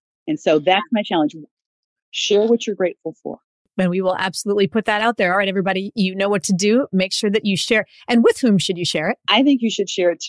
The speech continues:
Speaker 1: with your family, your friends, but I think you should share it with people that cross your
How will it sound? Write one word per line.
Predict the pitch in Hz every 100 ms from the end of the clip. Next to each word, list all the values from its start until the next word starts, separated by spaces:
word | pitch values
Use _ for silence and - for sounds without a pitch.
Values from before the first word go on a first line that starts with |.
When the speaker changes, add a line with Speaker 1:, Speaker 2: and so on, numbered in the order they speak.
| -
Speaker 1:
with | 175 - _ _ _ _ -
your | 170
family, | - 202 190 208 196
your | 165
friends, | - 185 180 185 -
but | 180
I | 185
think | 294 294 - _
you | 214 202
should | 214
share | - 202
it | 170
with | 175
people | 202 190
that | 170
cross | - 185 190
your | -